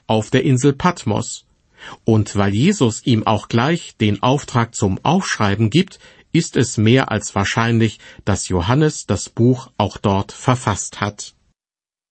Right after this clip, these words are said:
In dieser Sendung hörten Sie weitere Erklärungen zum Buch der Offenbarung. In der nächsten Ausgabe beginnen wir dann mit dem ersten Kapitel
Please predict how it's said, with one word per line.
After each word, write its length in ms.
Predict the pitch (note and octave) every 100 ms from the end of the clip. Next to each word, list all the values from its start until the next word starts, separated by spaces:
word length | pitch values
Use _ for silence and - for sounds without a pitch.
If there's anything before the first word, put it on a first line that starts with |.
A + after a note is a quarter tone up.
| _ _ _ _ _ _ _ _ _ _ _ _ _ _ _ _ _ _ _ _ _ _ _ _ _ _ _ _
In 160 | D#3+ F3
dieser 260 | F3 C#3
Sendung 440 | B2+ G#2+ A2+ A2 G2
hörten 280 | - B2 B2+
Sie 280 | G#2 G#2+ F#2+
weitere 440 | G#2+ C#3+ C#3+ A#2
Erklärungen 880 | B2 A2 - - A2 A#2 A#2 A2+ A2+
zum 300 | - - C#3
Buch 260 | B2+ G#2+ G#2
der 160 | A#2 G#2+
Offenbarung. 800 | G2+ B2 B2 A2 G2+ G2+ - - _ _ _ - - -
In 160 | A#2+
der 140 | G2 G2
nächsten 340 | B2 F#3+ F3+
Ausgabe 640 | F3 D#3 E3+ D3+ C#3+ C#3 B2+ -
beginnen 460 | - G#2+ A#2 C3 G#2+
wir 100 | G#2+
dann 420 | - A2 B2+ B2+ -
mit 220 | G2+ F#2
dem 160 | G#2 -
ersten 400 | C3 C#3+ - A2+
Kapitel 560 | G#2 - D3 D3+ C#3